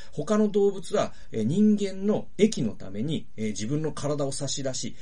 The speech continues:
自分、えー、仕え、労働力を差し出し、えー、じ-、人間の福祉のためにこそ、えー、動物が存在すると思い違いをしてきたと。もうこれ、あの、アウグスティヌスの時点から思い違いをしてます。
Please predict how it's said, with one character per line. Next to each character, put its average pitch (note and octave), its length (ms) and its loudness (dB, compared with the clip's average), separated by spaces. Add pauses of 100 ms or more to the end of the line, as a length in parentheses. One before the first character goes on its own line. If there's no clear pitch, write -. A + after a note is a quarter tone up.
(180)
自 A#2+ 160 -2
分、 C#3+ 220 0
え A#2 220 -2
ー、 - 20 -8
仕 - 120 -4 (120)
え、 G#2+ 180 0
労 C3+ 180 2
働 C#3 180 4
力 F2+ 140 -4
を E2 40 -8
差 - 160 -8
し - 140 -8
出 A2+ 80 -8
し、 G#2+ 220 -6 (180)
え G#2 380 -2
ー、 - 20 -8
じ-、 C#3 200 -2
人 G#3 320 6
間 G#3+ 160 4
の A3 100 4
福 - 220 -6
祉 A3 120 -2
の G3+ 100 -2
た F#3+ 160 -6
め G3 80 -4
に G#3 100 0
こ G#3 100 -4
そ、 - 180 -4 (300)
え B2+ 100 -4
ー、 B2+ 40 -2
動 C#3+ 140 6
物 C3+ 160 -2
が C3+ 80 2
存 C3 240 -2
在 A#2+ 200 -2
す A#2 140 -6
る A#2 120 -4
と D3+ 100 -2
思 C3 340 -4
い B2+ 40 -4
違 A#2 140 -6
い B2+ 180 -2
を E3+ 80 -6
し - 100 -8
て - 120 -10
き - 60 -10
た - 80 -10
と。 - 120 -10 (380)
も F#3+ 100 -4
う - 20 -4
こ F3+ 100 0
れ、 F3 120 6
あ D3 160 2
の、 C#3+ 180 0
ア E3 80 8
ウ E3 120 6
グ D#3 120 0
ス - 180 -4
テ D#3+ 80 -4
ィ D3 40 -2
ヌ C3 80 -2
ス A#2+ 100 -4
の G#2+ 80 0
時 G2+ 140 -6
点 F#2 140 -8
か G2+ 100 -6
ら G#2 80 -2
思 G2 220 -6
い E2+ 80 -6
違 G2 60 -8
い F#2+ 40 -8
を E2+ 100 -10
し - 80 -8
て E2+ 80 -8
ま E2 80 -10
す。 - 200 -8